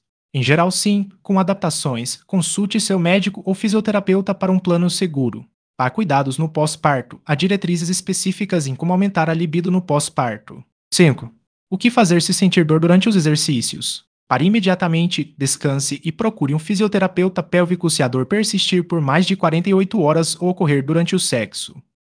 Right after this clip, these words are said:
Sinais de piora e orientações estão descritos em artigos sobre falta de libido e sintomas de baixa libido. Seis. Preciso de aparelhos ou apenas contrações?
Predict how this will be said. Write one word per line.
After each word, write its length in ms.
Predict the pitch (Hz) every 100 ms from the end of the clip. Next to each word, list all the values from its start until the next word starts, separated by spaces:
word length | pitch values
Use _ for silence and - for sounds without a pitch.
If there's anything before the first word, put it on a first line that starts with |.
| -
Sinais 320 | - 139 160 160
de 120 | 170
piora 460 | - 160 160 175 -
e 120 | 196
orientações 640 | 220 220 220 190 180 180
estão 260 | 180 - 214
descritos 580 | 208 - 170 180 170 147
em 140 | 185
artigos 480 | 190 185 202 180 185
sobre 300 | - 175 185
falta 340 | - 185 185
de 80 | 175
libido 460 | 170 143 165 160 156
e 80 | 170
sintomas 540 | - 226 180 175 147
de 80 | 147
baixa 340 | 160 202 220
libido. 500 | 185 147 131 101 - - _ -
Seis. 460 | 160 123 - - _ _ _
Preciso 360 | 202 190 202 190
de 80 | 175
aparelhos 480 | 180 143 135 135
ou 120 | 151 143
apenas 340 | 143 156 156
contrações? 800 | 190 208 170 - 143 180 196